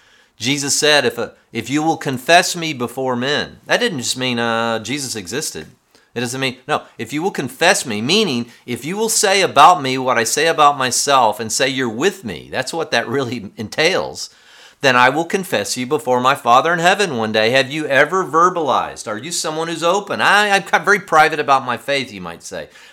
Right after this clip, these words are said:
That's just not what Jesus said. He said, you know, you put your light up on a, you don't put it under a bushel, you let people know. Be open, be out there, out of the closet. I'm a follower of Jesus. I'm an apprentice of Jesus. He's the boss.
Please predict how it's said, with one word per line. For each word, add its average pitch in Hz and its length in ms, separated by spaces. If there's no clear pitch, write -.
That's 247 280
just 175 320
not 117 240
what 104 160
Jesus 92 360
said. 240 420
He 87 60
said, 127 240
you 185 120
know, 123 80
you 147 120
put 143 320
your 170 80
light 196 260
up 214 200
on 202 160
a, 196 200
you 208 80
don't 247 100
put 208 140
it 170 80
under 143 180
a 117 60
bushel, 160 440
you 240 140
let 247 220
people 254 240
know. 247 380
Be 151 180
open, 220 480
be 143 220
out 220 300
there, 107 460
out 147 200
of 220 60
the 220 80
closet. 202 640
I'm 135 140
a 151 60
follower 190 640
of 156 100
Jesus. 160 300
I'm 151 100
an 151 60
apprentice 180 500
of 165 140
Jesus. 151 440
He's 180 420
the 156 100
boss. 180 760